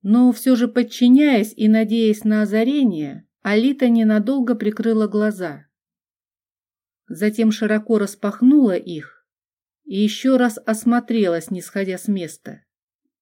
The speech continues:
после чего тщательно обошла освещённое проникающими сюда солнечными лучами пространство, прикоснулась к шероховатой стене,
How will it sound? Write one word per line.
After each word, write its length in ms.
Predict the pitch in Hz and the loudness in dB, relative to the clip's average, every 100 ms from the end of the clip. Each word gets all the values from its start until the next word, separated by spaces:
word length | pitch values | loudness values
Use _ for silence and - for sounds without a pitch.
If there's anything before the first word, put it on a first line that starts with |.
| _ _ _ - | _ _ _ -6
после 280 | 208 208 214 | -4 -2 -4
чего 280 | - 208 | 0 0
тщательно 680 | 214 - 226 214 208 196 190 | 0 0 0 0 -2 -4 -6
обошла 500 | 196 202 214 220 214 | -6 -6 -4 0 0
освещённое 840 | 190 196 202 196 - 208 190 185 180 | -2 -4 -6 -6 -4 -2 -2 -6 -8
проникающими 840 | 180 196 190 190 180 175 - 175 | -6 -6 -6 -6 -6 -6 -8 -10
сюда 280 | 180 190 180 | -6 -8 -6
солнечными 680 | - 202 180 165 - 175 180 | -4 -4 -6 -10 -10 -10 -8
лучами 440 | 180 190 190 180 | -8 -6 -6 -8
пространство, 920 | 175 175 - - 254 254 - 151 139 _ _ _ _ _ _ _ _ | -8 -10 -8 -4 -2 -2 -4 -12 -12 _ _ _ _ _ _ _ _
прикоснулась 760 | 180 214 254 254 262 254 214 | -6 -2 -2 2 4 4 2
к 100 | - | -2
шероховатой 680 | - 214 214 226 220 214 190 | -4 -4 -2 -2 -2 -2 -4
стене, 600 | 190 - 208 220 277 294 | -8 -6 0 2 2 0